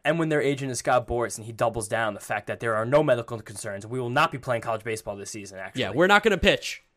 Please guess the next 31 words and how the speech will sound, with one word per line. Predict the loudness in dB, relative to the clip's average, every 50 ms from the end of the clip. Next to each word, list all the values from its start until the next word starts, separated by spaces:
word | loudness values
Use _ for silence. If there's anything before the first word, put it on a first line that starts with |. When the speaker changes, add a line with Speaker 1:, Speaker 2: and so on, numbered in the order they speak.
| _ _
Speaker 2:
but | -6 -4
there's | -2 -2 0
no | 0 -2
problem. | 0 -2 -4 -4 -6 -10 -16 -20 _ _ _
Speaker 1:
This | -10 -8 -8
whole | -6 -2 2 2 2
thing | 2 0 -4 -4 -2
just | -4 -4 -4
stinks | -2 -4 -6 -8 -6
to | -8 -6
high | -4 -4 -4
heaven. | -4 -6 -10 -10 -12 -20 -20 -16
Speaker 2:
You | -6 0 0 0
feel | 2 4 4 6
like | 6 4 4
if | 4 0 -2
he | -2
wanted | 0 2 2 2 2
to | 0
prove | -4 -4 -2 0 0 0 2
that | 0 0 0
there | 0 0
was | 2 0
nothing | 0 -2 0 0
wrong, | 0 0 -2
he'd | -2 -4 -4
pitch. | -6 -8 -8 -12 -20 _ _ _ _ _
Speaker 1:
Yes, | _ -4 -4 -4 -4 -6 -6
and | -4 -4 -4 -4 -6 -12 -16 -18 _ 0
I | 2 2 2 2 0
just, | -4 -2 -2 -2 -2 -2 -4 -6